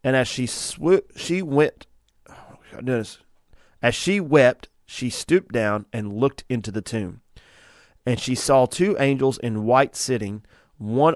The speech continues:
at the, one at the head and one at the feet, where the body of Jesus had laid. Then they said to her, "Woman,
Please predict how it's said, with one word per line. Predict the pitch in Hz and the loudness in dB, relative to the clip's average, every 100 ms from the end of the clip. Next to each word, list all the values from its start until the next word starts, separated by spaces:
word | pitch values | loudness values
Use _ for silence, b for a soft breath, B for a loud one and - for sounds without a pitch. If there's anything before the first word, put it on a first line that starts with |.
| - | 2
at | 143 139 | 0 0
the, | 123 - | -6 -8
one | 117 143 | -4 -2
at | 160 | -2
the | 147 | -2
head | 117 104 107 - | -2 -4 -6 -6
and | 110 107 104 | -8 -8 -6
one | 139 147 107 104 b b b b b b - | 0 2 2 -2 b b b b b b -6
at | 117 | -6
the | 110 | -6
feet, | - 135 101 - - _ _ _ | -4 -2 -2 -6 -20 _ _ _
where | 127 131 | -2 -2
the | 113 | -2
body | 101 110 127 127 | -2 0 0 -2
of | |
Jesus | 107 113 107 107 | -2 -6 -6 -8
had | - 101 | -8 -8
laid. | 98 101 85 - _ _ _ _ _ _ | -6 -6 -8 -14 _ _ _ _ _ _
Then | 135 117 185 170 151 120 | -4 2 6 6 2 -2
they | 123 | -2
said | 120 - 165 160 | -2 2 2 2
to | |
her, | 110 104 101 | -2 -2 -4
"Woman, | 101 120 135 151 | -2 0 0 -2